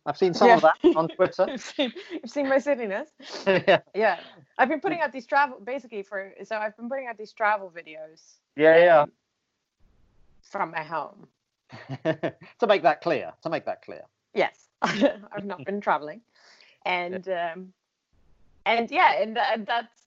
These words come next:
Speaker 2: that's sort of keeping me busy and sort of satisfying a little bit of, like, the creative, um, how do you say that? It's a, j-, whatever void there is now because we're not on stage.
Speaker 1: Yeah, yeah, absolutely.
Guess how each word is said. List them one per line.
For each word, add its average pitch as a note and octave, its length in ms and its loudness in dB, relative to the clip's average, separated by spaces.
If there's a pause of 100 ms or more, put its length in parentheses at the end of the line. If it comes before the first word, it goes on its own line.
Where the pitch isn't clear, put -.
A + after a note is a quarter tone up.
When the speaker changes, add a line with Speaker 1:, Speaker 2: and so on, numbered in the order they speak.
Speaker 2:
that's A#3 260 -6
sort A#3 100 -12
of G3+ 140 -16 (460)
keeping A3 280 -8
me F#3+ 100 -4
busy F3 540 -6
and E3+ 300 -10
sort F3+ 160 -4
of E3+ 80 -14
satisfying D#3+ 580 0
a D#3+ 60 -8
little E3 200 -6
bit D#3+ 140 -10
of, D#3 140 -8
like, D#3+ 220 -6 (240)
the F3 200 -4
creative, E3 460 -8 (1120)
um, D#3+ 420 -4 (420)
how - 120 -20
do D#3+ 60 -14
you E3 60 -14
say - 160 -10
that? - 180 -8
It's - 120 -14
a, - 100 -8
j-, - 220 -10 (540)
whatever F3 440 0
void D#3+ 440 -2 (460)
there E3 180 2
is D#3 160 -2
now D#3 320 -4
because E3+ 300 -10
we're D#3+ 80 -10
not D3+ 240 -10 (100)
on D#3+ 160 -4
stage. D#3 560 -4 (720)
Speaker 1:
Yeah, F#2+ 340 -6 (460)
yeah, F#2 320 -8
absolutely. F#2+ 560 -8